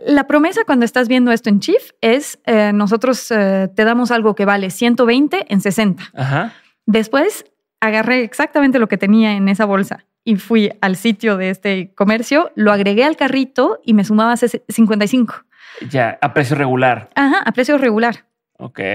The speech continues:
Speaker 1: Ni siquiera a punto de mermar, así. Eh,
Speaker 2: Ya, entonces donde dices, ¿qué
Speaker 1: entonces,
Speaker 2: pasó?
Speaker 1: ajá.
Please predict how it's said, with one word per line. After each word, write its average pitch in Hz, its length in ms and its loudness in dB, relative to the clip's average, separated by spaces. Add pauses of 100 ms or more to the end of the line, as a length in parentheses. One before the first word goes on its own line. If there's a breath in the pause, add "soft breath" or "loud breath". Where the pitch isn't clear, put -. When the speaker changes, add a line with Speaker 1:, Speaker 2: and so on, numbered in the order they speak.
(100)
Speaker 1:
Ni 240 160 4
siquiera 233 260 2
a 233 60 -4
punto 220 160 0
de 220 60 0
mermar, 208 480 0 (260)
así. 214 340 0 (520)
Eh, 208 840 2
Speaker 2:
Ya, 117 380 -2
entonces 117 220 -8
donde 120 180 -6
dices, 113 400 -10
¿qué - 80 0
Speaker 1:
entonces, 202 280 2
Speaker 2:
pasó? 151 380 -2
Speaker 1:
ajá. 302 220 2